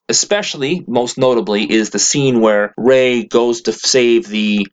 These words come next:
caretakers in Ahch-To when Luke tricks her into doing that. It's a great scene on the D V D, Blu-ray, digital. You have to see that deleted scene for sure, and it reads really well in the novelization. Like the movie The Last Jedi,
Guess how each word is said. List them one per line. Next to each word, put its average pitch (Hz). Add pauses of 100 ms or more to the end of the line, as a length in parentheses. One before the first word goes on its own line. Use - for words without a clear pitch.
caretakers 143
in 104
Ahch-To -
when 90
Luke 107
tricks -
her 95
into 92
doing 95
that. 76 (220)
It's -
a 120
great 151
scene 147
on 131
the 120
D 113
V 107
D, 104 (120)
Blu-ray, 98
digital. 95
You 95
have 107
to -
see 107
that 92
deleted 98
scene 143
for 95
sure, 190 (160)
and 127
it 123
reads 139
really 143
well 113
in 98
the 95
novelization. 90 (420)
Like 196
the 180
movie 180
The 104
Last 113
Jedi, 98